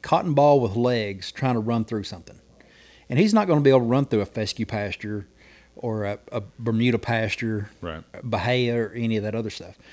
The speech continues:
Speaker 1: the, because there's no underlying trails for them to get on.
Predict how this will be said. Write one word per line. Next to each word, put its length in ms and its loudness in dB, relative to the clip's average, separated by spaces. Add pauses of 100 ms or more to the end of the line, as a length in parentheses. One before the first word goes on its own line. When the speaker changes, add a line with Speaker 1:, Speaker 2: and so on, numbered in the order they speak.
(280)
Speaker 1:
the, 200 -2 (180)
because 220 2
there's 120 2
no 400 4 (240)
underlying 760 0 (340)
trails 320 2
for 140 -6
them 100 -2
to 80 -6
get 160 -2
on. 160 -14